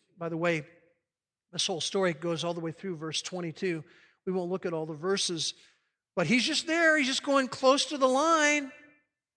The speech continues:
In verse ten, a woman comes to meet him, dressed as a harlot and cunning of heart. Verse thirteen, so she seizes him and kisses him.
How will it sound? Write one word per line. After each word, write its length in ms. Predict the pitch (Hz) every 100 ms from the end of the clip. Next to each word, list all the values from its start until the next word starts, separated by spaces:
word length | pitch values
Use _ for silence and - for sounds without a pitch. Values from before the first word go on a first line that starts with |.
| _ _ _ _ -
In 80 |
verse 200 | 190 254
ten, 280 | - 285 277
a 200 | 226 220
woman 400 | 226 247 359 285
comes 340 | - 269 240 -
to 80 |
meet 260 | 233 262 330
him, 280 | 277 208 170
dressed 360 | 170 262 262
as 100 | 233
a 80 | 208
harlot 560 | 190 240 311 285 196 185
and 220 | 190 175 - - _ -
cunning 380 | 277 302 269
of 80 | 208
heart. 640 | 170 - 320 302 226 - - _ _ _ _ _ _ _ _
Verse 200 | 254 -
thirteen, 360 | 262 - 302
so 140 | 269 262
she 180 | - 233
seizes 680 | - - 339 349 233 226 175
him 200 | 220 190
and 160 | 185
kisses 500 | - 359 339 233 -
him. 300 | 208 170 135